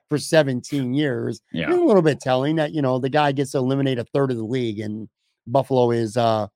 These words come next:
Speaker 1: is on there. Now, you mentioned the goalie. I'm glad you did, too. And then we're gonna get to tonight's draft, 'cause I, I want you to break some of that down. But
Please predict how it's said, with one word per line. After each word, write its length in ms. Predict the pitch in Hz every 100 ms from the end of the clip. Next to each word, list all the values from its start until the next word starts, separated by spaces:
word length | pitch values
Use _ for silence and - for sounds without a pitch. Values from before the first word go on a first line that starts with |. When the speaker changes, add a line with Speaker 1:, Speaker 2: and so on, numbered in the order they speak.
| _ _ _ -
Speaker 1:
is 220 | 151 120
on 240 | 160 151
there. 100 | 120
Now, 120 | 113 113
you 260 | 127 208
mentioned 400 | 202 190 - 196
the 60 | 160
goalie. 380 | 190 202 160 143
I'm 120 | 156
glad 260 | 196 202
you 80 | 160
did, 240 | 147 170 113
too. 220 | 170 135
And 100 | 139
then 80 | 175
we're 80 |
gonna 140 | 175 170
get 160 | 156
to 280 | - 151 127 - _ _ _ _
tonight's 460 | - 147 151 107 107
draft, 600 | 127 131 160 101 - _ _ _ _ -
'cause 100 | 117
I, 60 |
I 180 | 131 139
want 300 | 139 135 127
you 100 | 131
to 80 | 123
break 180 | 131 120
some 200 | 139 123
of 80 | 131
that 240 | 135 -
down. 320 | 113 101 95 -
But 240 | - 180